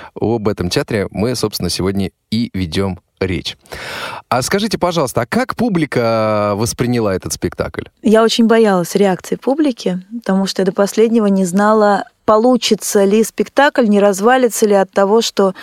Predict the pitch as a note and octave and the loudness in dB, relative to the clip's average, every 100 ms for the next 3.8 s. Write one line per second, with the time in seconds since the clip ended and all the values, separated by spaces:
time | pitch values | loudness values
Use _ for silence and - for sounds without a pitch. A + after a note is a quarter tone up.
0 | - - G3 G#3 G#3 A3+ G3 F#3+ G3 F#3+ | -6 -2 0 2 4 4 4 4 4 2
1 | G3+ - G#3+ - F3+ - - - - F3+ | -2 0 0 2 0 -2 -8 -10 -6 -2
2 | F#3 F#3+ G#3+ B3+ C#4+ D4 D4+ C#4 B3+ C4 | 2 4 4 4 4 2 0 0 4 4
3 | A3+ G3 F#3+ G3 C4+ C#4 D#4+ | 2 2 2 4 2 0 -6